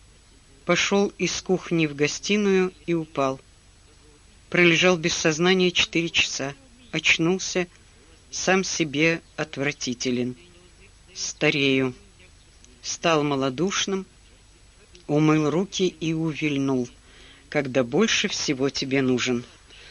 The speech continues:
Нет, надо. Надо лететь назад в Нью-Йорк. А пульс неровный. И я пошёл к врачу. Лететь, не лететь, пусть решит медицина. А совесть не давала покоя.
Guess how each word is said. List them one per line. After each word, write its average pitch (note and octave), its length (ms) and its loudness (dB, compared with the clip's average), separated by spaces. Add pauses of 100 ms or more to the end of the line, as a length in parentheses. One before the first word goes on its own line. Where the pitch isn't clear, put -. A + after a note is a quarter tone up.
(420)
Нет, D3 280 -2
надо. C3+ 360 -2 (460)
Надо D#3 520 2
лететь E3 460 -2
назад C#3+ 480 0
в C3 40 -6
Нью-Йорк. C3+ 680 -2 (680)
А B2+ 100 -4
пульс - 420 -4
неровный. B2+ 680 -2 (500)
И D#3 80 -6
я D#3+ 180 2
пошёл D#3+ 380 -2
к - 120 -14
врачу. B2 440 0 (600)
Лететь, C#3+ 720 -2
не C3+ 180 0
лететь, B2+ 640 -2 (100)
пусть - 320 -6
решит C3+ 460 -2
медицина. B2+ 720 -2 (920)
А C#3+ 120 -4
совесть F#3+ 520 -2
не E3 100 0
давала C#3 340 0
покоя. B2+ 520 -6